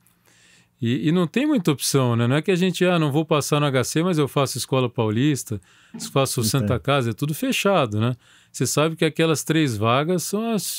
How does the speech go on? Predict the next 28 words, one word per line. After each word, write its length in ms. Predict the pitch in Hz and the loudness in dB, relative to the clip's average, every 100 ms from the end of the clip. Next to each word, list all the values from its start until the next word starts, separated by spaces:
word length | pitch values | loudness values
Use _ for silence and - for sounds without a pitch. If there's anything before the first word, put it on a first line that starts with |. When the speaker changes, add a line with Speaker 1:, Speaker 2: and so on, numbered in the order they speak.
| - 127 | -6 -6
Speaker 1:
a 40 | |
sua 340 | - - 196 226 | -4 0 0 0
chance, 560 | - 147 139 - 113 | 0 2 0 -2 -2
né? 180 | 113 151 - | 0 -2 -4
Speaker 2:
Sim. 400 | - 110 104 85 - | -4 0 0 -2 -6
Speaker 1:
E 140 | 123 139 | -2 0
havia 480 | 143 117 165 226 156 | 0 0 2 2 2
já 220 | 143 139 | 0 0
também 260 | 135 123 | 0 0
naquela 360 | 131 120 120 120 | 0 -2 0 2
época, 200 | 156 - | 0 0
hoje 140 | 160 | 0
até 240 | 156 139 143 | 0 0 -2
que 80 | 135 | 0
mudou 340 | 131 113 127 | -2 0 0
um 140 | 135 | 0
pouco, 340 | 113 139 170 185 | 0 0 0 -2
assim, 300 | 165 - 123 | -2 -2 0
a 80 | 113 | 0
sua 260 | - 143 | 0 0
chance 380 | - 151 170 - | 0 0 0 0
é 220 | 180 143 | 2 2
essa, 220 | 135 - | 2 0
não 140 | 120 117 | -2 0
pode 260 | 143 160 | 0 0
prestar 380 | 156 143 - 139 | 0 -2 0 0
de 140 | 123 123 | 2 0
novo. 280 | 117 98 | 0 -2